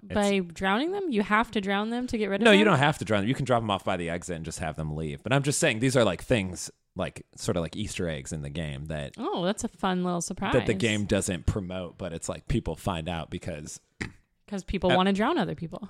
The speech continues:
Speaker 1: Well, no, at points in the game, you might not have enough budget, or you're, like, waiting for, 'cause a lot of the parks have different objectives, so it's like,
Speaker 2: Mm-hmm. You have to
Speaker 1: get
Speaker 2: have
Speaker 1: to this
Speaker 2: morale
Speaker 1: level
Speaker 2: get
Speaker 1: by,
Speaker 2: to a certain
Speaker 1: yeah, like,
Speaker 2: point.
Speaker 1: year five.
Speaker 2: Mm-hmm.
Speaker 1: Um, so this person built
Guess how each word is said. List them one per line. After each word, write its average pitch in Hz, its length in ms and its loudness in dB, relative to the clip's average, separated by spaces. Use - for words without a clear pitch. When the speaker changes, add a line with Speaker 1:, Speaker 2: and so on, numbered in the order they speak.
Speaker 1:
Well, 247 120 0
no, 165 160 6
at 117 140 2
points 180 420 0
in 131 140 -2
the 110 80 0
game, 98 560 -2
you 101 160 -2
might 98 240 0
not 92 160 -8
have 92 160 -8
enough 85 200 -6
budget, 90 520 0
or 90 120 0
you're, 82 160 -2
like, 76 200 -6
waiting 87 480 -2
for, 80 420 -6
'cause 123 140 -4
a 135 60 2
lot 139 180 4
of 123 80 2
the 98 460 2
parks 98 260 0
have 82 140 -4
different 82 240 -6
objectives, 82 560 -4
so 87 140 -6
it's 80 120 -10
like, 80 180 -2
Speaker 2:
Mm-hmm. 208 320 -4
You 208 100 -2
have 190 100 -2
to 202 80 -4
Speaker 1:
get 226 60 6
Speaker 2:
have 190 100 4
Speaker 1:
to 190 80 0
this 196 100 4
Speaker 2:
morale 214 300 6
Speaker 1:
level 190 80 6
Speaker 2:
get 208 60 4
Speaker 1:
by, 165 120 2
Speaker 2:
to 208 60 0
a 196 60 0
certain 190 360 -4
Speaker 1:
yeah, 190 60 -2
like, 180 200 0
Speaker 2:
point. 180 180 -4
Speaker 1:
year 185 160 0
five. - 420 -2
Speaker 2:
Mm-hmm. - 840 -10
Speaker 1:
Um, 90 500 0
so 120 300 4
this 123 180 0
person 107 320 -6
built 90 380 -4